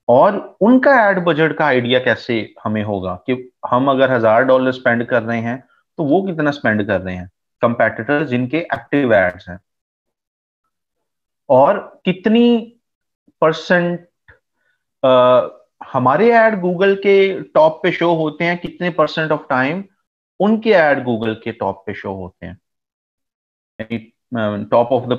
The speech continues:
page share उनका क्या है, top of the page share हमारा क्या है, bottom of the page share हमारा क्या है, उनका क्या है, Overlap हमारे ads कितने percent होते हैं,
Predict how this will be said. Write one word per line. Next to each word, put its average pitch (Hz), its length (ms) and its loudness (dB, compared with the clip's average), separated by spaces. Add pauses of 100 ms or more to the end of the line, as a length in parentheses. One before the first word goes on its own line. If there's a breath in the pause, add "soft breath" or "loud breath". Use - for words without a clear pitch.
page 117 200 0
share 123 260 0
उनका 117 280 -2
क्या 113 260 0
है, 107 260 -2
top 110 140 -2
of 113 140 -12
the 117 140 -12
page 110 240 -6
share 107 280 -8
हमारा 101 420 -2
क्या 98 260 -4
है, 95 300 -8 (460)
bottom 113 360 2
of 120 160 2
the 117 180 -4
page 107 260 -2
share 110 280 -4
हमारा 101 380 -2
क्या 92 240 -2
है, 110 240 0
उनका 104 300 -4
क्या 92 240 -2
है, 117 260 -2 (360 loud breath)
Overlap 131 580 2
हमारे 107 300 2
ads 101 300 0
कितने 101 300 -12
percent 101 440 -10
होते 95 280 -10
हैं, 131 200 -6